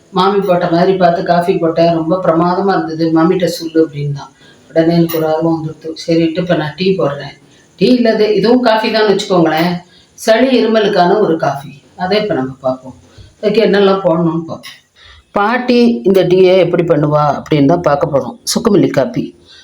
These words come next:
இந்த பாருங்க, ஏ, அஞ்சுக்கு கொத்தமல்லி வேற, அஞ்சுக்கு சுக்கு ஒண்ணு அப்படின்னு சொல்லுவா. புரிஞ்சுட்டா உங்களுக்கு?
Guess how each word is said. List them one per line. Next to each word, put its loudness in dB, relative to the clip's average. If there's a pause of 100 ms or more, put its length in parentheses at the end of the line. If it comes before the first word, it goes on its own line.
(160)
இந்த 2
பாருங்க, 0 (880)
ஏ, 2 (160)
அஞ்சுக்கு 4 (300)
கொத்தமல்லி 2
வேற, 2
அஞ்சுக்கு 0 (640)
சுக்கு 2
ஒண்ணு 4 (140)
அப்படின்னு 0
சொல்லுவா. -4 (520)
புரிஞ்சுட்டா 0
உங்களுக்கு? -2